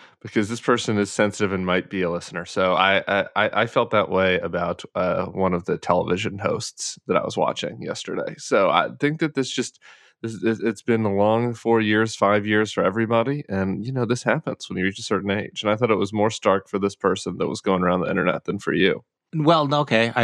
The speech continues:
Speaker 2: I'm, we'll, we'll, we'll talk about that a little bit later. But anyway,
Speaker 1: <laughs>
Speaker 2: um, you know, again, happy anniversary to
Speaker 1: Happy
Speaker 2: the
Speaker 1: anniversary.
Speaker 2: Bulwark. Uh, you know, what's really kind of remarkable about it, and I, I've mentioned this before, was, is that it, it, when we launched this, we really had no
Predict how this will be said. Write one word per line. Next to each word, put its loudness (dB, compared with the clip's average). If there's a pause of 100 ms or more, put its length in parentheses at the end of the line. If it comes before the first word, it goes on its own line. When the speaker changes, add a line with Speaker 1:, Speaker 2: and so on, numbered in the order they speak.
(160)
Speaker 2:
I'm, -2
we'll, -2
we'll, 0
we'll -4
talk -4
about 0
that -2
a -10
little 0
bit -4
later. -2
But 4
anyway, 2
Speaker 1:
<laughs> 2
Speaker 2:
um, 2
you 0
know, 2
again, -2
happy 2
anniversary 2
to -2
Speaker 1:
Happy 0
Speaker 2:
the 2
Speaker 1:
anniversary. 4
Speaker 2:
Bulwark. 2 (400)
Uh, 2
you 2
know, 2
what's 2
really 4
kind 0
of 2
remarkable 2
about 2
it, -4
and 4
I, 0
I've 4
mentioned 2
this -6
before, -2
was, -2 (440)
is -8
that 4 (220)
it, -6 (200)
it, -2
when 2
we 6
launched 2
this, -10 (340)
we 4
really 6
had 2
no 2